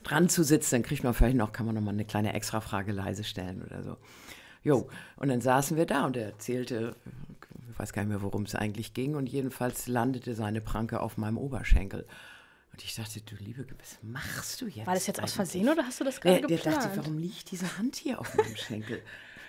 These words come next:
Speaker 1: Und wie reagiere ich jetzt? Also sag ich jetzt Pfoten weg, Willi? Also was mache ich jetzt eigentlich? Weil da saßen ja auch die Kollegen.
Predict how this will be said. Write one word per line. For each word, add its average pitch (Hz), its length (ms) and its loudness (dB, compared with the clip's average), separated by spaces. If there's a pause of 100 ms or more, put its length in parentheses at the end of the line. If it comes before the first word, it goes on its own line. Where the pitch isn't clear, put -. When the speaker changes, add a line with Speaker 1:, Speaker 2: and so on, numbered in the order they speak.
(120)
Speaker 1:
Und 151 160 0
wie 180 60 2
reagiere 202 600 4
ich - 240 -2
jetzt? - 320 -8
Also 139 180 -4
sag 127 180 -8
ich 123 100 -14
jetzt - 160 -6
Pfoten 170 500 -4
weg, 170 320 -4
Willi? 190 400 2
Also 165 260 -4
was 196 360 -2 (440)
mache 202 360 8
ich - 120 2
jetzt 160 220 8
eigentlich? 143 260 4
Weil 151 120 2
da 160 100 2
saßen 180 320 4
ja - 80 4
auch - 80 -4
die - 140 0
Kollegen. 151 480 12